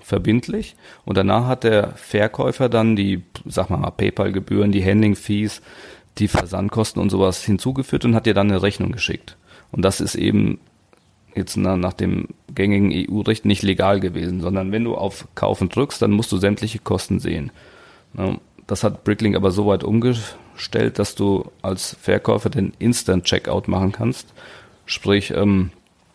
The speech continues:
dass du quasi sofort eine Versandpauschale bekommst und mit PayPal bezahlen kannst. Ne? Also da hat Bricklink nachgebessert und das ist jetzt auch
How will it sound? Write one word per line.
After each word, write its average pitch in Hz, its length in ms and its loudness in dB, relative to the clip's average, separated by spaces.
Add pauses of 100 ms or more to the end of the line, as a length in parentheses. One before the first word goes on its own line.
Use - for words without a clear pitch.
(260)
dass 95 140 -6
du - 60 -12
quasi 95 340 0
sofort 107 680 0 (1040)
eine 98 100 -2
Versandpauschale 110 720 2
bekommst 107 560 0
und 104 240 2
mit 98 160 2
PayPal 95 580 2 (880)
bezahlen 82 460 0
kannst. - 440 -12 (140)
Ne? 98 200 0
Also 92 280 -2 (440)
da 101 160 4
hat 101 220 -2
Bricklink 98 360 2
nachgebessert 127 680 2
und 104 140 0
das 101 140 2
ist 98 140 -2
jetzt 104 180 -2
auch - 300 -2